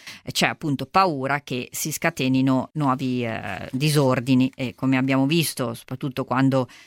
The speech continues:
eh, venne ucciso, lo ricorderete in maggio, eh, George Floyd a Minneapolis e poi fu un'estate di,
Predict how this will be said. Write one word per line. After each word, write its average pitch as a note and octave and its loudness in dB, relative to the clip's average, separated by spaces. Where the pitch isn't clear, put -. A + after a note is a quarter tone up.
eh, B2 -4
venne C3 4
ucciso, C3+ 2
lo B2+ -2
ricorderete C#3 -2
in C3+ 4
maggio, C#3 0
eh, B2+ -8
George C3+ -2
Floyd D3 4
a C3 -2
Minneapolis C#3 2
e B2+ -6
poi C3+ 0
fu - -6
un'estate C3 0
di, B2+ -8